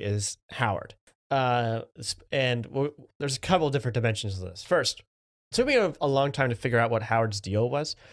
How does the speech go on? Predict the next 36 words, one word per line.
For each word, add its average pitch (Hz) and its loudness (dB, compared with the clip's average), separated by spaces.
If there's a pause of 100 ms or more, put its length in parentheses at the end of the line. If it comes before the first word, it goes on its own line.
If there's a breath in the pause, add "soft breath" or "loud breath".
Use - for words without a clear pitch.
(220 loud breath)
Are 151 4
the 170 4
events 170 2
in 196 -2
this 165 -2
movie 147 2
normal? 139 0
Is 131 -2
this 160 0
just 151 0
a 127 2
day 113 2
in 123 -2
his 113 -2
life? 98 -2 (360 soft breath)
Or 147 4
are 143 2
these, 156 2
is 139 -2
this 160 2
an 139 0
especially 123 0
hectic 147 -2
time? 240 0
Because 190 0
it 170 -2
seems 226 0
like 185 4
a 156 4
lot 143 6
of 135 0
his 131 2
life 120 2
is 117 -6
kind 120 2
of, 107 0